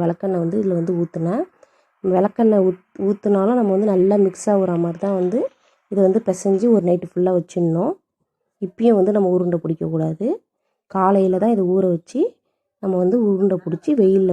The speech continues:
வந்து வைக்க ஆரம்பிச்சிடணும். இப்போ உருண்டை பிடிச்சி நம்ம வைக்க ஆரம்பிச்சிட்டோம்னு பார்த்தீங்கன்னா, கரெக்டா ஒரு மாசம், அம்மா சொல்லுவாங்க, கரெக்டா இருபத்தஞ்சுலேருந்து, இருபத்தஞ்சு நாள்லேருந்து ஒரு மாசம் வந்து காயணும்.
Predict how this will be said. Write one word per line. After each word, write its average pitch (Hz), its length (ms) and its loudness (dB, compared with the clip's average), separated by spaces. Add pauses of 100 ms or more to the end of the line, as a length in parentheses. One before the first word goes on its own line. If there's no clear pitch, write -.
வந்து 175 200 -4
வைக்க 190 220 -2 (100)
ஆரம்பிச்சிடணும். 165 640 -4 (1700)
இப்போ - 200 -8 (100)
உருண்டை 214 340 4
பிடிச்சி 180 300 -4 (100)
நம்ம 196 140 2 (100)
வைக்க 175 180 -4 (120)
ஆரம்பிச்சிட்டோம்னு 185 520 -4
பார்த்தீங்கன்னா, 180 460 -4
கரெக்டா 175 320 -8 (140)
ஒரு 185 120 0 (100)
மாசம், 180 360 -4
அம்மா 180 180 -4 (100)
சொல்லுவாங்க, 180 360 -4
கரெக்டா 175 320 -10 (520)
இருபத்தஞ்சுலேருந்து, 190 960 2
இருபத்தஞ்சு 190 480 0
நாள்லேருந்து 180 440 0
ஒரு 175 180 0
மாசம் 170 280 -4
வந்து 190 140 -4 (140)
காயணும். 165 440 -4